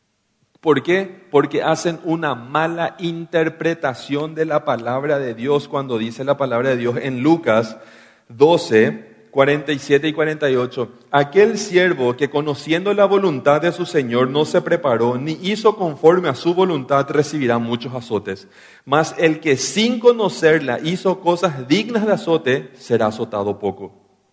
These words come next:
Porque todo aquel a quien se le haya dado mucho, mucho se le demandará, y al que mucho se le haya confiado, más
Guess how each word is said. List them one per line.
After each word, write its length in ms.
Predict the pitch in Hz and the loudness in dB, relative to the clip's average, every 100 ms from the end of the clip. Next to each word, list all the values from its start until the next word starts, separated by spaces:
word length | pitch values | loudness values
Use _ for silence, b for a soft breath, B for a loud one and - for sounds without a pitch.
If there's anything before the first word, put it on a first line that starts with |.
| _ _ - | _ _ -2
Porque 300 | 123 123 127 | -2 2 0
todo 280 | 170 190 | 2 0
aquel 400 | 190 156 143 143 B B B | 0 2 2 0 B B B
a 120 | 123 | -2
quien 200 | 123 147 | 0 -4
se 140 | 143 143 | 0 2
le 140 | 127 | 2
haya 320 | 135 156 185 | 0 0 0
dado 260 | 165 175 160 | 0 -2 -4
mucho, 460 | 165 202 - 120 | -2 -2 -2 -6
mucho 420 | 110 131 151 147 135 | -4 -4 -4 -4 -6
se 200 | 139 120 | -4 -2
le 120 | 120 | 0
demandará, 880 | 123 127 127 113 101 101 101 - - | 0 -4 -4 -2 0 -2 -4 -20 -6
y 80 | 123 | 0
al 220 | 127 131 | 2 2
que 140 | 147 123 | 0 0
mucho 440 | 147 214 214 208 | 0 -6 -6 -10
se 160 | - 185 | -6 -4
le 120 | 151 | -2
haya 300 | 139 151 165 | -2 -2 -4
confiado, 640 | 175 175 151 151 170 131 | -4 -8 -2 0 2 0
más 480 | 104 101 117 110 | -4 -8 -6 -6